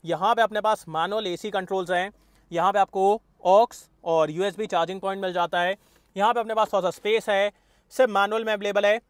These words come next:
सेंटर में आपको दो कप होल्डर्स मिलते हैं, यहाँ पे अपने पास हैंड ब्रेक है, सेंटर में आपको ये आर्मरेस्ट भी मिल रहा है with this hard finish। So ठीक है, आर्मरेस्ट तो मिल रहा है और इसके अंदर आपको अच्छा खासा एरिया मिलने वाला है, ये देखिए।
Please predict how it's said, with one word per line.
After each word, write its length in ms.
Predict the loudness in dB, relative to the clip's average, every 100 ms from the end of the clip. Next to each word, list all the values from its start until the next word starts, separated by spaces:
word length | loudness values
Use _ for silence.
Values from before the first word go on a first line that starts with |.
| _
सेंटर 300 | -4 -2 -2
में 100 | 0
आपको 200 | 0 0
दो 140 | -2 0
कप 160 | 0 -2
होल्डर्स 300 | 2 2 2
मिलते 220 | -4 -4
हैं, 80 | -6
यहाँ 220 | -4 -2
पे 60 |
अपने 180 | -2 -2
पास 340 | 0 2 0 _ _ _ -2
हैंड 180 | -2
ब्रेक 200 | -2 0
है, 160 | 2 0 -2 _ _ _ -4
सेंटर 380 | 0 0 0 4
में 80 |
आपको 240 | 2 4 2
ये 60 |
आर्मरेस्ट 520 | 4 2 2 0 -2 -4
भी 60 |
मिल 160 | -4 -2
रहा 200 | 2 2
है 100 | 0 _ _ _ _
with 220 | -4 -2 0
this 180 | 0
hard 320 | 2 2 2 0
finish। 380 | -4 -4 -6 -12 _ -20 -6
So 100 | -2
ठीक 200 | 0 2
है, 160 | 2 2 -8 -6
आर्मरेस्ट 360 | -2 0 0 -2
तो 60 | -4
मिल 120 | 2
रहा 140 | 4
है 120 | 4 0 _ _
और 100 | -4
इसके 180 | -2 0
अंदर 200 | 2 4
आपको 460 | 4 2 2 2 2 _ _ _ _
अच्छा 440 | 2 2 2 4 4 0
खासा 520 | 0 6 6 6 4
एरिया 340 | 4 2 4
मिलने 240 | 2 2 2
वाला 260 | 2 2
है, 120 | 0 -4 -14 _ _ _ _ _ -4
ये 80 | 0
देखिए। 340 | 0 0 -6